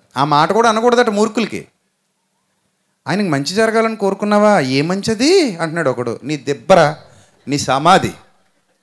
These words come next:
ఆ? "ఏ మంచిది?" అంటే నాతో ఏదో చెప్పించే శాస్త్రులు, పరిచయిల్లాగా. ఆ తర్వాత ఓ నాలుగు వీడియోలు పెట్టుకొచ్చాను ఈడు.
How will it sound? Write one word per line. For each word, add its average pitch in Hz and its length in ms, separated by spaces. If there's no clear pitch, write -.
ఆ? 196 160
"ఏ 101 120
మంచిది?" 185 880
అంటే 180 140
నాతో 185 260
ఏదో 196 160
చెప్పించే 208 440
శాస్త్రులు, 175 400
పరిచయిల్లాగా. 160 800
ఆ 180 100
తర్వాత 190 280
ఓ 214 60
నాలుగు 196 280
వీడియోలు 190 260
పెట్టుకొచ్చాను 160 500
ఈడు. 92 360